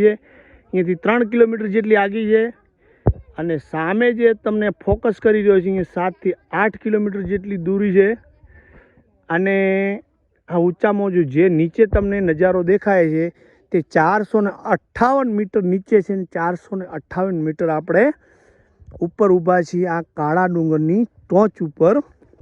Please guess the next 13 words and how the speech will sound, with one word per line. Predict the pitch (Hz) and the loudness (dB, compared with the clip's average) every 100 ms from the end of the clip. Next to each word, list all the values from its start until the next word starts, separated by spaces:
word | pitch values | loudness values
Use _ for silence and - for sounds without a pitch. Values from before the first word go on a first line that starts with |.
| - - - - - - - - - 127 | -20 -16 -20 -18 -20 -20 -20 -20 -10 -2
બરાબર, | 165 180 226 - - - - - _ _ _ | 0 0 -2 -4 -18 -20 -20 -20 _ _ _
હવે | 139 180 - _ _ _ _ _ | -4 -4 -6 _ _ _ _ _
આમ | 143 165 214 233 | -6 0 0 2
જઈને | 233 233 214 | 2 0 -2
તમને | 214 208 202 | -2 0 -2
બતાવું, | 202 208 180 - | 0 0 -2 -2
સામે | 170 196 220 | 0 2 2
પણ | 214 208 | 0 0
એક | 165 165 | 0 0
મસ્ત | 180 - 165 | 0 -2 -2
પોઇન્ટ | 170 160 151 - | 2 2 0 0
છે, | 180 277 - - - - - _ - | 0 0 -6 -20 -20 -20 -20 _ -4
ત્યાંથી | 165 165 190 | -2 0 -2